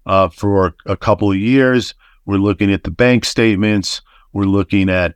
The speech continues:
uh, the equipment that you're buying or the asset that you're buying. If it's a piece of real estate, what is the value of that real estate? Uh, and we'll look at getting you a percentage of that.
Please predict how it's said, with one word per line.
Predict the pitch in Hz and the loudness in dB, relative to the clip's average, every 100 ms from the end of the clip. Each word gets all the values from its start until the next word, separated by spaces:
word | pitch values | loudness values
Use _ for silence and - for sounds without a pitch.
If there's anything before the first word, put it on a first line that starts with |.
| - | -4
uh, | 92 90 | -2 -2
the | 95 | -2
equipment | 90 - 135 120 120 | -4 -2 0 0 0
that | 110 - | -2 -2
you're | 101 | -2
buying | 87 110 120 120 120 113 | 2 2 2 2 2 2
or | 90 | 0
the | 90 92 | 0 0
asset | 104 - 113 | 0 0 -2
that | 104 95 | -2 -4
you're | 95 | -4
buying. | 85 98 110 120 | 0 2 2 0
If | 95 | -2
it's | 85 - | -6 -8
a | |
piece | 82 101 - | -4 -2 -2
of | 85 | -2
real | 95 120 | 0 0
estate, | 120 - 117 113 98 _ _ _ _ - | 0 0 2 2 -2 _ _ _ _ -6
what | 95 117 | -2 0
is | 113 | 0
the | 92 | -2
value | 90 95 95 113 123 123 | 0 0 2 2 2 2
of | 110 | 0
that | 110 107 | 0 -2
real | 107 110 113 | 0 0 0
estate? | 107 - 113 113 104 _ _ _ _ - | -4 -2 0 2 0 _ _ _ _ -6
Uh, | 92 92 92 87 | 0 2 2 0
and | - 98 | -2 -2
we'll | 98 95 95 | 0 0 0
look | 104 | 0
at | 107 87 _ _ _ 85 | -2 -4 _ _ _ -4
getting | 104 104 107 | 0 2 2
you | 101 101 | 2 2
a | 92 | 0
percentage | - 135 - 120 110 127 123 - | -2 -6 -2 0 2 0 -2 -6
of | - 107 110 98 | 0 0 0 0
that. | 104 110 110 | 0 2 0